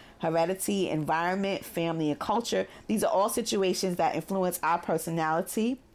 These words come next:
And the other thing that influences our personality is natural temperament. Personality typing is simply a system of seeing consistent patterns of behaviors within an individual.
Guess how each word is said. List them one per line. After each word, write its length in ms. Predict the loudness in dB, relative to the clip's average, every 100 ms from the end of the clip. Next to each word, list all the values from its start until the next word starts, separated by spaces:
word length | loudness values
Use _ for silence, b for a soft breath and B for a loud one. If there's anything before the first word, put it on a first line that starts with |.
| -20 -20 -20 -6
And 140 | -2 0
the 140 | 2
other 240 | 2 2
thing 340 | 0 0 0 0
that 200 | 0 -2
influences 680 | -2 0 2 2 2 -2 -2 B B
our 120 | -2
personality 800 | 0 -2 0 0 2 2 0 0
is 140 | -2
natural 540 | -2 -2 0 0 0 -2
temperament. 640 | -2 -6 -4 -4 -4 -8 -18 -20 -20 -20 B B B B B 0
Personality 560 | 2 4 4 4 2
typing 640 | 0 0 0 0 0 0 0
is 180 | -2
simply 460 | 0 -2 -2 0 2
a 100 | 2
system 540 | 2 0 0 0 2
of 80 | 2
seeing 320 | 2 0 0
consistent 540 | 0 -2 0 -2 -2 -2
patterns 480 | 2 4 2 0 -6 B B
of 200 | 2 4
behaviors 480 | 4 2 2 2 2
within 280 | 0 0 -2
an 100 | 0
individual. 880 | 0 0 0 2 0 0 0 0